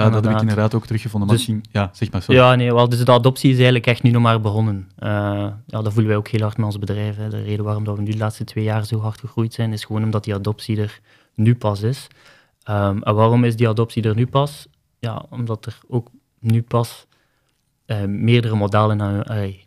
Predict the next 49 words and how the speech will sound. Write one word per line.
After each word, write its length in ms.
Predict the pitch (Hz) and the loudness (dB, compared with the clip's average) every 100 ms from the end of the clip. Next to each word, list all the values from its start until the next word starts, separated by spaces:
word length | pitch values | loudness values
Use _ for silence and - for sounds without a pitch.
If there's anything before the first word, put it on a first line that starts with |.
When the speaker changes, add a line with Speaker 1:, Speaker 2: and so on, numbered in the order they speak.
| _ - | _ -12
Speaker 2:
zijn 680 | 104 110 113 110 110 107 | -2 0 0 0 -4 -6
die 400 | 104 101 101 98 _ _ | -8 -8 -8 -10 _ _
ook 160 | 98 101 | -10 -10
betaalbaar 640 | - - 92 95 98 101 | -10 -10 -8 -8 -8 -12
zijn 200 | 101 101 | -12 -14
en 80 | 101 | -14
noem 100 | 101 | -14
maar 180 | 101 101 | -16 -12
op. 280 | 113 - _ _ _ - | -12 -14 _ _ _ -20
De 260 | 110 107 | -12 -4
eerste 240 | 107 - 110 | -2 0 -2
elektrische 400 | 107 - - 107 | -2 -6 -8 -6
modellen 340 | 98 101 107 | -4 -4 -2
waren 220 | 104 101 | -2 -2
allemaal 320 | 107 107 101 | -4 -4 -4
high-end, 440 | 101 101 101 107 104 | -4 -4 -6 -10 -10
hè. 60 | 107 113 _ | -12 -14 _
Eh, 280 | 123 110 107 | -14 -10 -10
dat 120 | 113 104 | -6 -4
waren 200 | 104 104 | -4 -4
de 80 | |
early 260 | 110 110 107 | -2 -2 -2
adop-, 320 | 101 117 113 _ | -4 -6 -6 _
adopters. 600 | 110 107 113 - 120 - _ _ _ _ - | -6 -4 -6 -6 -10 -12 _ _ _ _ -14
Mensen, 560 | 101 104 - 110 107 107 | -8 -6 -4 -4 -4 -6
ja, 200 | 104 104 117 | -6 -8 -4
met 160 | 110 | -2
wat 140 | 104 98 | -2 -2
geld, 260 | 104 110 | -2 -2
als 100 | 117 | -6
ik 60 | - | -8
het 100 | - | -8
zo 120 | 120 | -4
mag 200 | 113 110 | -4 -4
zeggen, 340 | - 110 113 107 | -6 -4 -4 -4
die, 280 | 104 104 | -6 -8
die 120 | 113 113 | -8 -6
dat 180 | 107 | -4
kochten 460 | - 120 - 131 123 _ _ _ _ _ _ _ - - _ _ | 0 -2 0 -2 -2 _ _ _ _ _ _ _ -18 -18 _ _
omdat 240 | - 107 107 | -2 -2 -2
ze 60 | |
het 80 | - 107 | 2 2
leuk 140 | 117 | 4
vinden, 200 | 127 117 | 2 2
maar 100 | 104 | 0
ook 140 | 107 | -4
omdat 180 | 110 107 | -4 -6
ze 100 | - | -4
wel 260 | 104 104 | -4 -4